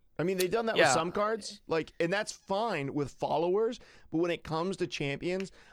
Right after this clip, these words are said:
Speaker 1: I love that they're like, "Nope, we really wanna drill down on this. We wanna make sure this is doing what we want it to be doing. We wanna make sure this is really strong i-, in, in the deck that it's supposed to be in." Um, and we want to see that you can be creative with it. And we want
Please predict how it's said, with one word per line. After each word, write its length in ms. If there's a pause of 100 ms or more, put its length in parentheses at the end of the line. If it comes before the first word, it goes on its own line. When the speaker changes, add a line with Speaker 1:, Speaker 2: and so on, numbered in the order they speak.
(100)
Speaker 1:
I 140
love 260
that 120
they're 140
like, 300
"Nope, 360
we 180
really 360
wanna 220
drill 260
down 240
on 100
this. 220
We 80
wanna 180
make 220
sure 140
this 160
is 120
doing 320
what 140
we 80
want 280
it 80
to 60
be 80
doing. 340 (280)
We 100
wanna 140
make 160
sure 140
this 160
is 120
really 220
strong 760 (340)
i-, 200
in, 340 (100)
in 340
the 100
deck 320
that 140
it's 140
supposed 440
to 60
be 240
in." 280 (360)
Um, 380 (180)
and 440
we 140
want 260
to 80
see 180
that 100
you 140
can 120
be 100
creative 520
with 200
it. 120
And 100
we 120
want 240